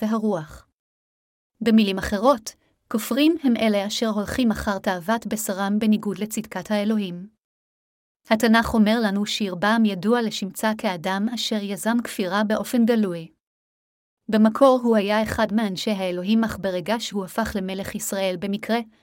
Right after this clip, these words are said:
הוא עשה שני עגלי זהב ואפשר לאנשיו לעבוד את העגל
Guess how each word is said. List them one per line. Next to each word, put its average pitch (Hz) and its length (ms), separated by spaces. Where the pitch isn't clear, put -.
הוא 220 160
עשה 233 280
שני 247 300
עגלי 226 300
זהב 208 360
ואפשר 214 420
לאנשיו 190 560
לעבוד 185 420
את 208 120
העגל 214 400